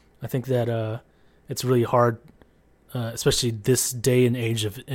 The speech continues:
of misinformation, uh, where we try to, um, persuade people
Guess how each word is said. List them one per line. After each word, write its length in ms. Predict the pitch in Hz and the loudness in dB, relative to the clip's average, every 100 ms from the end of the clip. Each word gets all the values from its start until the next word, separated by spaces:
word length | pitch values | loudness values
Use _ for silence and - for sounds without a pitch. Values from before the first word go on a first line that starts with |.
| 110 - | -8 -8
of 120 | 107 | -6
misinformation, 1080 | 117 120 - 120 120 104 101 110 - 107 110 - _ _ _ _ _ - | -2 -2 -2 -2 -4 -4 -4 -4 -4 -6 -10 -14 _ _ _ _ _ -10
uh, 340 | 113 104 107 - | -8 -8 -10 -8
where 340 | 120 120 113 | -2 0 0
we 540 | 110 113 110 107 107 - _ _ _ _ _ _ - | 0 0 0 -2 -6 -12 _ _ _ _ _ _ -12
try 460 | - 139 123 123 | -4 2 4 4
to, 680 | 120 - 120 113 110 110 110 _ _ _ _ _ | 0 -2 0 0 -2 -4 -6 _ _ _ _ _
um, 500 | 117 110 110 107 104 - - | -10 -8 -8 -10 -12 -16 -2
persuade 640 | 135 - 127 131 139 123 | 0 0 2 6 6 4
people 500 | 139 113 113 110 | 0 0 -2 -4